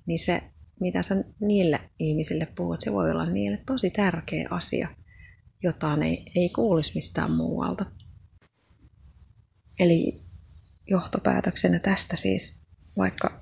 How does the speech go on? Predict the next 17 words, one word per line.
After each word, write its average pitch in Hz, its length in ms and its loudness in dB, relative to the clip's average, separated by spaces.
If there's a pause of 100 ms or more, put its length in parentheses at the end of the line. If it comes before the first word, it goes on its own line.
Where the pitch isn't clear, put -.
mulla 190 180 4
olisi 185 200 2
kuinka 185 400 4
huonouden 160 560 0
tunteita - 520 -2 (840)
jonkun 170 400 2
asian 170 400 2
suhteen - 520 -2
tai - 220 -2 (580)
uskomus, 170 540 0
että 165 220 -6
mä 156 140 0
en 151 100 -2
tiedä 160 300 0 (120)
tarpeeksi, 170 640 -4
niin 185 180 0
silti 208 540 -2